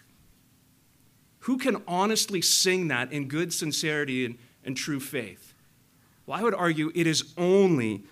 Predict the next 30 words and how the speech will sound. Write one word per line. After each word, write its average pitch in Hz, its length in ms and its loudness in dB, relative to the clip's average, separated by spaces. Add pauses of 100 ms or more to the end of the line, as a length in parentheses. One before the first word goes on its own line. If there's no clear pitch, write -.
the 135 120 -4
person 131 720 2 (220)
who 151 160 0
has 139 160 2
tasted 131 760 0 (140)
the 143 100 -6
grace 156 460 0
of 123 180 -2
God, 131 360 2
because 139 300 -2
it 156 80 -2
is 139 140 -4
the 151 80 -6
grace 156 480 -4
of 120 180 -8
God 147 380 -4
that 135 140 -6
frees 151 400 -6
you 135 100 -6
to 156 120 -8
say, 139 380 -4 (260)
"These 254 240 -6
were 262 100 -2
never 156 280 2
mine 165 300 2
to 170 60 -2
begin 165 380 -2
with." - 340 -8 (1400)
Even 226 600 0 (400)
every 214 600 0